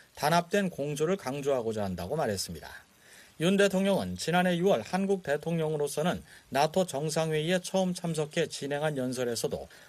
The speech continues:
북한을 비핵화의 길로 끌어내기 위해선 무모한 핵과 미사일 개발 의지보다 국제사회 비핵화 의지가 더 강하다는 것을 분명하게 보여줘야 한다고 강조한 바 있습니다.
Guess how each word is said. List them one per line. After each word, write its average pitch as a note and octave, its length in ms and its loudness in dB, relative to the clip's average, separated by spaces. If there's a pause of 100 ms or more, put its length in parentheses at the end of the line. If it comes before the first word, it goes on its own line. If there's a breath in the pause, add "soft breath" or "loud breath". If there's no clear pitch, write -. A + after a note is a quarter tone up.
(120)
북한을 D#3 440 4
비핵화의 F3+ 540 2
길로 D#3+ 280 2
끌어내기 D#3+ 520 0
위해선 C#3+ 360 0 (220 loud breath)
무모한 E3+ 480 4
핵과 C#3 480 0
미사일 F3 420 4
개발 E3 300 6
의지보다 C#3 600 0 (260 loud breath)
국제사회 E3 640 2
비핵화 E3 480 2
의지가 D3+ 420 2
더 D#3 120 0
강하다는 C#3+ 520 2
것을 C3+ 300 0
분명하게 D3+ 600 0
보여줘야 C#3+ 460 2
한다고 A2+ 340 -2
강조한 A#2+ 480 -4
바 C3+ 100 -2
있습니다. E2+ 380 -8